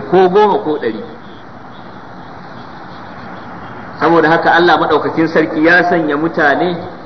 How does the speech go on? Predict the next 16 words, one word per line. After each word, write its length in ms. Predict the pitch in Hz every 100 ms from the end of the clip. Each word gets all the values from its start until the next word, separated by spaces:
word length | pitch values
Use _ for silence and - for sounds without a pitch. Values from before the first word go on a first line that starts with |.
| - - - - - - 143
a 140 | 139
bisa 480 | 160 170 170 143 131
mataki 680 | 135 - 156 156 156 160 156
daban-daban. 720 | 139 120 147 139 120 110 110
ولكل 520 | 139 143 - 180 185 202 196 - - - - 135
درجات 540 | 131 131 143 135 123
مما 360 | 120 113 113 104
عملوا. 420 | 113 101 82 85 - - - - - - - - - - - - - - - - -
فأكمل 540 | 147 233 240 214 208
الخلق 480 | 190 160 190 185 180 127 - - - - - - -
وأفضلهم، 960 | 127 165 170 170 - 208 220 180 156 127 - - - - 123
mafi 400 | 156 202 - 180 -
kamalar 600 | 151 143 175 190 196 175 147
halitta. 580 | 123 147 - - - - - - - - - -
mafificiyar 1160 | 123 180 185 190 196 - 208 208 - 160 170 165
halitta, 500 | 135 135 160 - 127